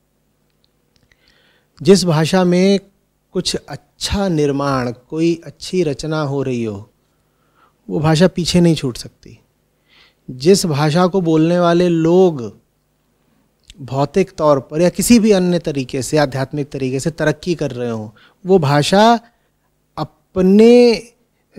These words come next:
लोगों के साथ स्वयं भी प्रगति कर जाती है। समझ रही? अच्छा साहित्य अगर रचा जा रहा हो हिंदी में,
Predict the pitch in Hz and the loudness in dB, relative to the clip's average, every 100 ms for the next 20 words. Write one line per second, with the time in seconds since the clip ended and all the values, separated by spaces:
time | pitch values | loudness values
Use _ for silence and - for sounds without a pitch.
0 | 135 131 127 120 101 143 139 147 165 185 | -8 -6 -6 -8 -10 -4 2 4 4 4
1 | 208 - 202 175 - 175 165 208 214 254 | 2 2 0 0 -2 -2 2 0 0 -4
2 | 208 - 160 165 170 160 160 233 - 156 | -6 -4 -2 0 -2 -2 -2 -2 -2 -2
3 | 156 151 135 123 123 113 117 104 - _ | -2 -4 -6 -4 -6 -6 -12 -14 -14 _
4 | _ _ _ _ _ _ _ _ _ _ | _ _ _ _ _ _ _ _ _ _
5 | _ _ _ _ _ _ - 190 240 196 | _ _ _ _ _ _ -10 -6 -6 -8
6 | - _ - - - 196 180 180 185 190 | -16 _ -12 -4 0 0 0 0 -2 -2
7 | 180 170 160 175 170 156 147 139 131 123 | -2 0 0 2 2 2 0 -2 -2 -4
8 | 113 107 | -6 -8